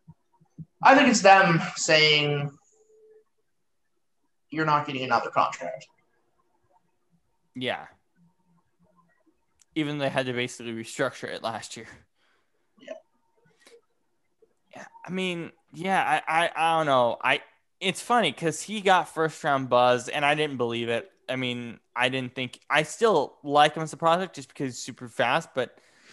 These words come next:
Speaker 2: I mean, and, and it fits sort of what the N F L is right now, but I don't know. I, I don't think fast tracking him is the best way to go. And I think that's kind of my biggest worry.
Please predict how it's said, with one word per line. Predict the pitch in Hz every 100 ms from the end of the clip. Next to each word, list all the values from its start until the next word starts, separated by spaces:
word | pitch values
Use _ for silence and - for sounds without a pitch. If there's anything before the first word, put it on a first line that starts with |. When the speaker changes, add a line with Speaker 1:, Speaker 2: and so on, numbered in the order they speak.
| - - _ _ -
Speaker 2:
I | 127
mean, | 135 131
and, | 127 135 -
and | 139
it | 131
fits | - - 143 -
sort | 151 143
of | 127
what | 131 131
the | 127
N | 123
F | 127 -
L | 101
is | 110 135
right | 160 160
now, | 147 170 175 165
but | 139 127 - _ _ _ -
I | 156
don't | 170
know. | 180 160 -
I, | 135 143
I | 147 160
don't | - 175 185
think | 196 175
fast | - 143 139 139
tracking | 143 127 123
him | 117
is | 117
the |
best | 110 -
way | 107
to | 104
go. | - 69 53 _ -
And | 131
I |
think | 123 135 131
that's | 120 -
kind | - 113
of |
my | 110
biggest | 107 95 - -
worry. | 76 69